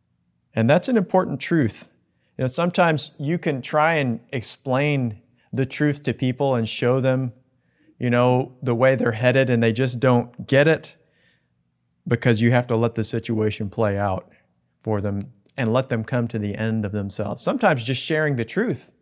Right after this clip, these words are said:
brings them to the end of themselves, and they see the light and they're, "Oh, I'm headed the wrong way. I need to get on the right way." Other times, they have to come to the end of the road and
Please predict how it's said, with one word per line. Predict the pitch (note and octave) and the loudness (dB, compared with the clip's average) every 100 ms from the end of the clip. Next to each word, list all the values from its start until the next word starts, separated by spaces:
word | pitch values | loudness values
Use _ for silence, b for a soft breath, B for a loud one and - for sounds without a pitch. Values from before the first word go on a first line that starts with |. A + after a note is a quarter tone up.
| _ _ _ _ _ | _ _ _ _ _
brings | G#2+ B2 D#3 C3 | -4 0 0 0
them | B2 | -2
to | A#2 A#2+ | -2 -2
the | A2+ | 2
end | B2 E3+ | 2 0
of | A#2+ | 0
themselves, | A2+ G#2+ A#2+ A2+ A2 | -2 -2 -2 -2 -4
and | G2+ | -8
they | G2 | -8
see | - - C#3 | -8 -6 -4
the | A#2+ | -2
light | A2 B2 B2 | 0 0 -2
and | G#2 | -8
they're, | G#2 - | -10 -12
"Oh, | B2+ - - _ _ _ _ _ _ _ | -12 -12 -14 _ _ _ _ _ _ _
I'm | G#2+ G#2+ | -4 -2
headed | A2+ A2+ G#2+ | 0 0 0
the | G#2 | -2
wrong | A2 G#2+ G#2 | -2 -2 0
way. | A2 G#2+ | 0 0
I | |
need | G#2 G2+ | -2 -4
to | |
get | G#2 G2+ | -4 -4
on | |
the | F#2+ | -2
right | G#2 B2 | 0 2
way." | B2+ A#2 B B B | 2 0 B B B
Other | D#3+ F3+ | 2 2
times, | - A#2 G#2+ G#2+ G#2 - _ _ _ _ _ _ | 4 4 4 4 0 -8 _ _ _ _ _ _
they | G#2+ G#2+ | -6 -2
have | G#2+ | -2
to | A2+ | -4
come | G#2 A2+ G#2 | -6 -4 -2
to | |
the | G2+ G#2 | -2 -2
end | G#2 | -2
of | G2+ | -2
the | G2 | -4
road | G2+ G2+ F#2+ | -6 -8 -8
and | G2+ | -10